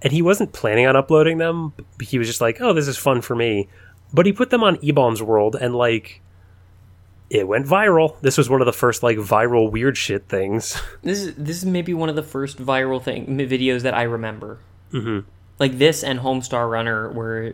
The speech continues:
Speaker 2: kind of the two things that from, from that era of my life that I was like, "Oh, lots of people have seen this," basically through word of mouth, if nothing else.
Speaker 1: Mm-hmm.
Speaker 2: You know, 'cause you didn't surf the internet. You didn't have,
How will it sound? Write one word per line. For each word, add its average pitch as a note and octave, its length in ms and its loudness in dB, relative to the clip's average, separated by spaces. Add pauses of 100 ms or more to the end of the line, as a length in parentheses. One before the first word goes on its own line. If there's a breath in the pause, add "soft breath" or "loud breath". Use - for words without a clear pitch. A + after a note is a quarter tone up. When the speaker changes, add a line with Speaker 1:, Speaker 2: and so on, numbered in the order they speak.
(160)
Speaker 2:
kind B2 220 -2
of A#2+ 80 -2
the A#2+ 60 -6
two A#2+ 500 -4
things A#2 580 -6
that A2+ 460 -4
from, B2 280 -4
from C#3+ 220 -2
that C3 160 -2
era A#2+ 300 -2
of A#2 80 -6
my A#2 140 -4
life A2+ 280 -4
that A#2 100 -2
I A#2 60 -2
was A#2 160 -6
like, A#2 260 -6
"Oh, C3 380 2 (320 loud breath)
lots C3+ 380 -2
of E3+ 160 -6
people C#3+ 360 -4
have B2+ 200 -8
seen C#3+ 320 -2
this," G#2 380 -8
basically F3+ 540 -2
through D3+ 200 -4
word C3+ 260 -6
of B2 120 -4
mouth, A#2+ 340 -4
if A#2+ 160 -10
nothing G#2+ 340 -12
else. - 420 -16 (120)
Speaker 1:
Mm-hmm. A#2+ 340 -2 (800)
Speaker 2:
You C#3 80 -6
know, B2+ 100 -2
'cause C#3+ 180 0
you C#3+ 120 0
didn't F#3 160 -2
surf C#4+ 280 -2
the B2+ 120 0
internet. A#2 300 -2
You C3 80 -2
didn't D#3+ 200 -4
have, F3 420 -2